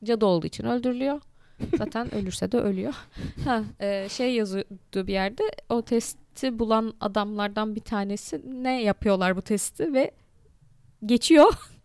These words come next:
Speaker 1: Ve cadı diye adamı <laughs> öldürüyorlar.
Speaker 2: İyiymiş o.
Speaker 1: Yani karma, karma bitch, a, kapa-, karma bitch <laughs> diyelim. Ee,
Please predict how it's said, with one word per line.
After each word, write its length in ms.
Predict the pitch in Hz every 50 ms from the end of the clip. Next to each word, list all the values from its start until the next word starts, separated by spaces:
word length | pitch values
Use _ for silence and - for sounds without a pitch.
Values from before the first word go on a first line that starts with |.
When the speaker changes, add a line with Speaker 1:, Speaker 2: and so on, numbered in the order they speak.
| _ _ _ - -
Speaker 1:
Ve 100 | - -
cadı 280 | - 262 254 277 294 240
diye 160 | 285 370 440
adamı 300 | 240 226 208 262 294 427
<laughs> 0 |
öldürüyorlar. 880 | 415 - - - - - - - - 349 - - - - - - - - - - - - - - - - - - - - - - - - - - - - - - - - - - - - _ - - - - - - - - - - - - - - - - - 135
Speaker 2:
İyiymiş 300 | 120 117 120 117 113 339
o. 40 |
Speaker 1:
Yani 200 | - - 104 294 294
karma, 500 | - 302 277 277 277 269 240 220 220 190 - - -
karma 400 | - 269 269 269 247 233 226 202
bitch, 220 | 220 233 233 - - -
a, 60 | 226
kapa-, 400 | 214 - 233 - 240 262 247 233
karma 420 | - 311 277 262 254 285 294 - 240
bitch 320 | 240 - - - - - - - - - - - 151 - -
<laughs> 520 | 330 - - - - - - - - 220 196
diyelim. 320 | 202 196 190 208 269 339 - _ - - - - - - - - - - - - - -
Ee, 380 | - 214 208 208 208 208 208